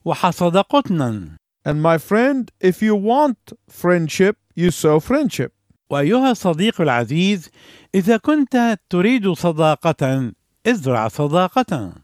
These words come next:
Speaker 2: If you want love, you sow love.
Speaker 1: إذا كنت تريد حبًا، ازرع حبًا.
Speaker 2: If you want peace, you become a peacemaker.
Speaker 1: إذا كنت تريد سلامًا، فإنك تصبح صانع سلام.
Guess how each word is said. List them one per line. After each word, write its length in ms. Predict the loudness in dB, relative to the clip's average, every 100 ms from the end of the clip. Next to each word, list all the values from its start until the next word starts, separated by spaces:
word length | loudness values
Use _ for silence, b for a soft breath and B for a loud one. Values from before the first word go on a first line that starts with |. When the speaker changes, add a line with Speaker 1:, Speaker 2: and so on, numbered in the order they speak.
| -4
Speaker 2:
If 140 | -2
you 100 | 0
want 320 | 2 0 -2
love, 500 | -2 2 2 0 -4 -6
you 120 | -4
sow 280 | 0 2 2
love. 340 | 2 0 -2 _ _ _ -2
Speaker 1:
إذا 200 | 0 0
كنت 360 | 2 0 0
تريد 640 | -2 -2 0 2 0 -2
حبًا، 680 | 0 -2 -2 -2 -2 -2 -4 -8 _ -4
ازرع 380 | -4 -2 -2 -2
حبًا. 760 | -2 0 0 -2 -6 -6 -12 -18 _ 0
Speaker 2:
If 200 | 0 2
you 100 | 0
want 260 | 2 2 0 -2
peace, 500 | 0 2 0 -4 -16 _
you 140 | -4 0
become 340 | 0 0 0
a 60 | 0
peacemaker. 760 | 0 -2 0 -2 -2 -4 -16 -20 _ _ -4
Speaker 1:
إذا 300 | 0 2 2
كنت 380 | 2 0 2 0
تريد 640 | 0 2 2 4 2 0
سلامًا، 1000 | 0 2 2 2 2 0 -2 -2 -4 -8 -12 _ b b -6
فإنك 500 | -2 0 2 0 2
تصبح 880 | 0 0 -2 0 -2 0 0 0 -2
صانع 540 | -2 2 2 2 0
سلام. 640 | 0 0 2 2 0 -6